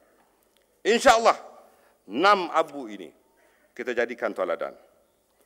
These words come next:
Marilah kita bergerak dalam satu suara, satu harapan, satu semangat, satu impian dan satu wawasan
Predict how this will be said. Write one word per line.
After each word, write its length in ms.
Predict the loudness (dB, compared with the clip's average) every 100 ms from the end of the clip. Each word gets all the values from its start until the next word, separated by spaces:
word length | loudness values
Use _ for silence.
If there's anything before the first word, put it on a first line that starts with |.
| _ 2
Marilah 400 | 4 6 6 6
kita 160 | 4
bergerak 540 | 4 6 8 8 6 4
dalam 160 | 4
satu 240 | 4 4 4
suara, 400 | 6 8 6 2 -6 -20 -20 _
satu 260 | 2 2 6 8
harapan, 500 | 8 8 8 6 8
satu 320 | 4 4 0
semangat, 480 | 6 8 8 6 0 -18 0
satu 320 | 6 6 4
impian 380 | -4 4 6 8
dan 180 | 6 6
satu 320 | 2 4 2
wawasan 400 | 4 4 2